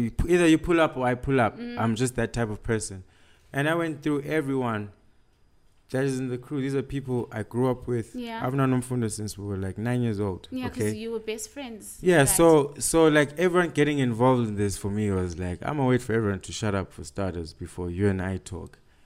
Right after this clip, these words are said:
Speaker 1: And then when you're ready to talk, I'ma be here. And when I start speaking, I hope you also ready."
Speaker 2: Mm-hmm.
Speaker 1: Yeah, bro.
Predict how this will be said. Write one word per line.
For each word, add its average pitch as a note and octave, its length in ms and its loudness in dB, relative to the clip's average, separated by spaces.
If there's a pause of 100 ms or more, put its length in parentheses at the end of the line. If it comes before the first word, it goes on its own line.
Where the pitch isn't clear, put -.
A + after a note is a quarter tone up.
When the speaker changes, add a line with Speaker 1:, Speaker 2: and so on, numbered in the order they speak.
Speaker 1:
And G2 100 -6
then F#2+ 80 -2
when G#2+ 140 0
you're A2 100 2 (100)
ready A#2+ 140 2
to - 180 -14
talk, G2 320 -8
I'ma A2+ 200 -2
be G2 200 -10
here. F#2 280 -4
And F#2 180 -8
when G#2 160 -4
I G#2 60 -4
start B2 360 -4 (320)
speaking, B2+ 720 -4 (100)
I G2+ 120 -2
hope A2+ 340 -4
you A2+ 140 -4
also A#2 280 -4
ready." G2+ 420 -6 (520)
Speaker 2:
Mm-hmm. G3+ 280 -16 (120)
Speaker 1:
Yeah, G2 100 -6
bro. F#2 240 -2